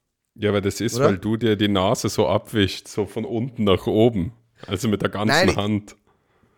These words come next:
Speaker 2: Ja, na, oder halt, oder wenn ich einen richtig coolen Pullover hab, dann schmier ich's in den Ellbogen rein.
Speaker 1: <laughs> Ja.
Speaker 2: Weißt du?
Speaker 1: Ja, ja, ja.
Speaker 2: Das ist, das, das finde ich jetzt auch ziemlich Alpha.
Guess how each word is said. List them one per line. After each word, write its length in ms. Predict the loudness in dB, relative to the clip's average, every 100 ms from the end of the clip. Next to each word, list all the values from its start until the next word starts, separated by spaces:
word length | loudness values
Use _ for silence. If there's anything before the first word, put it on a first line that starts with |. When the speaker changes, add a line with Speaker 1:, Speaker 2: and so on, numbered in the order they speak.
| _ _ _
Speaker 2:
Ja, 320 | 0 0 0 -4 _ -20 _
na, 240 | -6 -6 -2
oder 300 | 2 4 4
halt, 240 | 0 -2
oder 220 | -4 -2 0
wenn 80 |
ich 100 | 0
einen 160 | -2 -2
richtig 360 | -4 -6 -6 -8
coolen 300 | -4 -4 0
Pullover 340 | 0 2 2
hab, 120 | 0 -2
dann 120 | -6
schmier 200 | -4 -4
ich's 100 | -4
in 100 | -6
den 80 | -6
Ellbogen 320 | -6 -8 -10
rein. 280 | -10 -12 -16 _ _ -12
Speaker 1:
<laughs> 60 | -12 -14 2 2 2 -10 _ -2 -2 _ _ _ _ _ _ _ _ -12 -12 -12
Ja. 100 | -12 -12 -4
Speaker 2:
Weißt 240 | -2 2
du? 180 | 2 2 -8 _ _
Speaker 1:
Ja, 260 | -4 -2 -4 0
ja, 180 | 0 2
ja. 160 | -2
Speaker 2:
Das 320 | -2 -4 -4 -8
ist, 240 | -14 -10
das, 400 | -10 -10 -16 -18 -20 _ _ -14
das 180 | -10 -8
finde 160 | -6 -6
ich 40 |
jetzt 120 | -4 -6
auch 140 | -6
ziemlich 320 | -4 -2 -2
Alpha. 420 | -2 -4 -4 -6